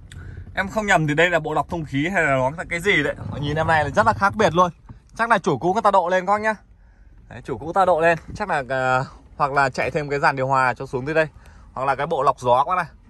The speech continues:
Đấy. Nói chung là chủ cũ người ta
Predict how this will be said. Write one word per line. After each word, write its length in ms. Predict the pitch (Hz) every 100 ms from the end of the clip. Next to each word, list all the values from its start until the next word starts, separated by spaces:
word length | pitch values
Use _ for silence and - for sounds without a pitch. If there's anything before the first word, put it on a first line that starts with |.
| - - - -
Đấy. 240 | 95 95 - - - - -
Nói 100 | 120
chung 160 | 170 170
là 160 | 156
chủ 200 | 139 135
cũ 480 | 110 131 117 123 160
người 100 | 160
ta 220 | 135 143